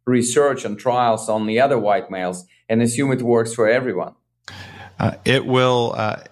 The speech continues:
Speaker 2: it'll happen. The number of studies done that recognize the difference between men and women in the last ten years is higher than it's ever been. And we're starting to notice, "Oh, that's funny. There's differences in genetics and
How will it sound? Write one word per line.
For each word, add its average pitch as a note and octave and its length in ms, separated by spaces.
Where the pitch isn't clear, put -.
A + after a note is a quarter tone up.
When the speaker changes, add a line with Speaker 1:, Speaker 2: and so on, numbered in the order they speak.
Speaker 2:
it'll C#3 280
happen. F2 580
The F#2 160
number G2+ 380
of F#2 120
studies F2+ 600
done E2 400
that D2 220
recognize D#2 520
the D2+ 60
difference D2+ 280
between C#2+ 240
men C#2+ 140
and D2+ 180
women F2+ 380
in D#2 120
the D#2 80
last D#2 260
ten D#2+ 200
years E2 380
is C2 160
higher D2 320
than B1 160
it's - 200
ever E2 320
been. D2 280
And D#2+ 140
we're C2+ 100
starting D2 320
to C#2 220
notice, C#2+ 420
"Oh, F3+ 160
that's G2+ 240
funny. C#3+ 280
There's E2+ 300
differences F#2+ 500
in F2+ 140
genetics E2 500
and E2 240